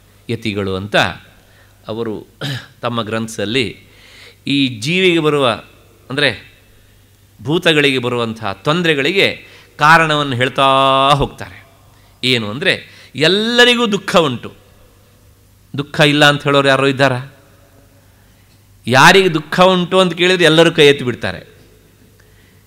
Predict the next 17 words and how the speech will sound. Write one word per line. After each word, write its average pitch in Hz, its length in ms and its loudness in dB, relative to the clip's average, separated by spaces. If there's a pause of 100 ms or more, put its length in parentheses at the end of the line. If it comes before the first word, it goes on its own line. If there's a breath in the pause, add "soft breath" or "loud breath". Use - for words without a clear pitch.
(180 soft breath)
ಇಲ್ಲದೆ 214 320 4
ಇದ್ದವ್ರು 226 300 6
ಯಾರಿದ್ದೀರಿ 214 540 4
ಕೈ 208 200 2
ಎತ್ತಿರಿ 202 300 4
ಅಂದ್ರೆ 208 140 4
ಯಾರೂ 175 160 4
ಕೈ 165 140 2
ಎತ್ತೋದಿಲ್ಲ. 120 480 0
ಹೇಳಿದವನು 160 380 2
ಮಾತ್ರ 165 300 4
ಹೇಳಬೇಕು, 127 400 2
ಕೈ 123 120 2
ಎತ್ತಬೇಕು 107 340 -2
ಅಷ್ಟೇನೆ. - 600 -16 (1120 loud breath)
ಅವರಿಗೂ 226 340 2
ಇರ್ತದೆ 170 760 -2